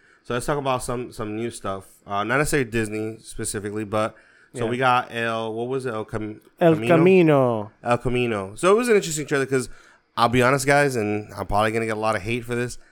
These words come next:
Speaker 2: Yeah.
Speaker 1: I have
Speaker 2: I,
Speaker 1: not watched,
Speaker 2: I,
Speaker 1: uh, Breaking Bad.
Speaker 2: uh, s-, I didn't, I can't believe you.
Speaker 1: I'm sorry, man. I'm just, you know what it is? If I don't jump on something when it's, when it's hot, I just, I,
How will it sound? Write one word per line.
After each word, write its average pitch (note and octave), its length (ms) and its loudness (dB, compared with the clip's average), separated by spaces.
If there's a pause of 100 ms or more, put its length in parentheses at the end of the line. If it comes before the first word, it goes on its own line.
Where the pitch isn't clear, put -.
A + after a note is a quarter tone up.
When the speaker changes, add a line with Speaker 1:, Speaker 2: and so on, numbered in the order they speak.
(100)
Speaker 2:
Yeah. A#2+ 380 -2
Speaker 1:
I G#2+ 200 4
have A#2 180 2
Speaker 2:
I, - 20 -2 (120)
Speaker 1:
not G2+ 100 -4
watched, A2 640 0
Speaker 2:
I, - 40 -8
Speaker 1:
uh, G2 260 2
Breaking F#2+ 340 -2
Bad. F2+ 240 -2 (320)
Speaker 2:
uh, B2 160 -6 (1000)
s-, - 460 -14 (560)
I C3 100 -8
didn't, B2 400 -10
I C#3 60 -12
can't A#2 340 -8
believe C3 440 4
you. G#2+ 260 -2 (640)
Speaker 1:
I'm G2+ 200 -4
sorry, G#2 640 -10
man. G2+ 420 -4
I'm G2+ 160 -4
just, A#2 300 -4 (460)
you B2+ 140 0
know D#3 60 6
what D#3 100 4
it E3 40 4
is? C#3+ 80 2
If A#2+ 100 0
I C3+ 100 6
don't D3+ 180 2
jump C3+ 240 2
on C3+ 80 0
something B2+ 400 0
when A#2 120 0
it's, - 460 -6
when G#2 200 -2
it's G2+ 140 -6
hot, B2 360 2
I G2+ 180 -2
just, G#2 260 -6
I, G2+ 240 -4